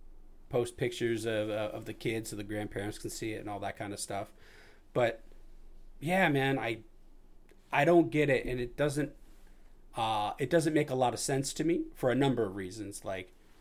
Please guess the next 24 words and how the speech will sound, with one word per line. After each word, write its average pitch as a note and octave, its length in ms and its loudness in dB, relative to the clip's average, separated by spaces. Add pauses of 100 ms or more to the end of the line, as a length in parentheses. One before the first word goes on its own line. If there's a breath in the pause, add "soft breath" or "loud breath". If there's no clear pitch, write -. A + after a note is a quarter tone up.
(320)
uh, G#2+ 380 0
you B2+ 120 -2
can C3 140 2
be D3+ 160 0
banned C3 500 4
arbitrarily B2+ 720 4
still, B2 640 2
and A2+ 120 -4
I G#2+ 60 -2
thought C3+ 220 4
he C3 120 0
was A#2+ 120 -2
gonna B2 180 2
work A#2+ 300 0
on A#2 180 2
that, A#2 320 0
but - 120 -10
people B2 240 -4
are A2+ 40 0
still A#2 180 -4
losing A#2 320 -4
their A2+ 140 -2
accounts A2 800 -4
and, F#2 220 -8